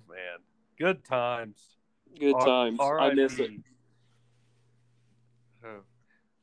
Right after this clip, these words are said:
Speaker 1: But, uh, I guess that's a, they don't,
Speaker 2: Back to,
Speaker 1: I,
Speaker 2: back
Speaker 1: I guess
Speaker 2: to
Speaker 1: I'd
Speaker 2: football.
Speaker 1: ask you: Did any, any crazy cor-, corner stories happen this weekend?
Speaker 2: Uh, the corner was pretty benign.
Speaker 1: Really?
Speaker 2: Um,
Speaker 1: Even with
Speaker 2: but
Speaker 1: a night game and full crowd?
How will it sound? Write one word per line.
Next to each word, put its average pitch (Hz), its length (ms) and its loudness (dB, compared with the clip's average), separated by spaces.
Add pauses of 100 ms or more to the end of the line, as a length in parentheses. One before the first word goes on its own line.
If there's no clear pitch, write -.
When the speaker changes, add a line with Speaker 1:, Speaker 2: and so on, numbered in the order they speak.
Speaker 1:
But, 175 160 0
uh, 175 320 0 (120)
I 147 100 -6
guess 226 240 0 (220)
that's 151 300 -4
a, 117 280 -6 (280)
they 147 100 -6
don't, 190 180 -6
Speaker 2:
Back 180 260 4
to, 156 60 -2
Speaker 1:
I, - 40 -6 (260)
Speaker 2:
back 156 140 2
Speaker 1:
I 190 40 2
guess 214 180 -2
Speaker 2:
to 170 60 -2
Speaker 1:
I'd 180 40 2
Speaker 2:
football. 165 200 0
Speaker 1:
ask - 80 -16
you: 202 160 -6
Did 139 200 -6
any, 156 260 -6 (380)
any 143 360 -8 (300)
crazy 160 460 -2
cor-, 156 280 -2
corner 165 300 -2
stories 175 320 -4
happen 175 320 0
this 175 180 -10
weekend? 185 460 -6 (400)
Speaker 2:
Uh, 233 200 2
the 214 140 6
corner 339 380 -4
was 269 140 -6
pretty 220 240 -6
benign. 143 680 -2 (320)
Speaker 1:
Really? 202 400 4
Speaker 2:
Um, 120 320 0 (280)
Speaker 1:
Even 151 180 4
with 156 120 6
Speaker 2:
but 151 80 4
Speaker 1:
a 143 40 -6
night 156 280 6
game 214 300 -2
and 135 180 -6
full - 200 -8
crowd? 202 560 -2